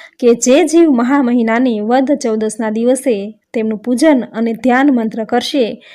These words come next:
તેમને તે પ્રલય સમયે ઉગારશે.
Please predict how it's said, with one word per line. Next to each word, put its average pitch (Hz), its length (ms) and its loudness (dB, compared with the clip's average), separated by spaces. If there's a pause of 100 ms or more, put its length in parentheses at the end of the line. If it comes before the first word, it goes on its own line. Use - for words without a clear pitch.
(220)
તેમને 269 300 4
તે 220 160 -2
પ્રલય 247 380 2
સમયે 214 380 -4
ઉગારશે. 214 680 -6